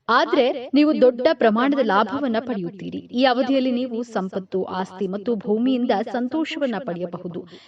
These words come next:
ನೀವು ಹೊಸ ವಾಹನ ಇತ್ಯಾದಿಗಳನ್ನ ಖರೀದಿಸಬಹುದು. ಸಾಕಷ್ಟು ಸಮಯಗಳಿಂದ ಕೆಲಸ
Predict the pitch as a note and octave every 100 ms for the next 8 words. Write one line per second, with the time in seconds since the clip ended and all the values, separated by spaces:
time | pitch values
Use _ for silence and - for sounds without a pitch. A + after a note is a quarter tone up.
0 | _ D4+ D#4 D#4 B3+ D#4 E4+ A3+ G3 E4+
1 | C4+ B3+ B3+ A3+ - C4 C#4 C4 A#3+ B3
2 | G3+ A#3+ G3+ E3+ G#3 C4 - C4+ - C#4
3 | F3 E3 - _ _ _ _ _ D#4 D#4
4 | F4+ - F#4 E4+ A#3+ A3+ C4+ B3 A#3+ A#3+
5 | B3+ C4 G3+ G#3